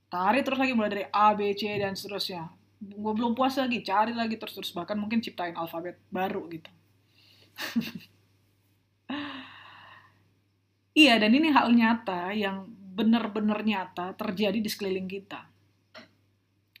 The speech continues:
Gua kemarin nonton, eh, wawancara, eh, foundernya Airbnb, ya. Eh, dengan,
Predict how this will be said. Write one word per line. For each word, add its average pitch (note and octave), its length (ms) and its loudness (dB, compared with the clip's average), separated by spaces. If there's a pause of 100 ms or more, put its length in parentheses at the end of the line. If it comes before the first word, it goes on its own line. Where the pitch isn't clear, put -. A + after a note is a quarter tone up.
(100)
Gua A3+ 240 -2
kemarin G3+ 320 -2
nonton, G3+ 480 -6
eh, E3+ 480 -8 (720)
wawancara, F#3 960 -4 (880)
eh, E3+ 500 -8 (220)
foundernya E3+ 640 -6
Airbnb, E3 500 -4 (300)
ya. A3+ 160 -6 (2500)
Eh, F#3 400 -6
dengan, F3+ 560 -4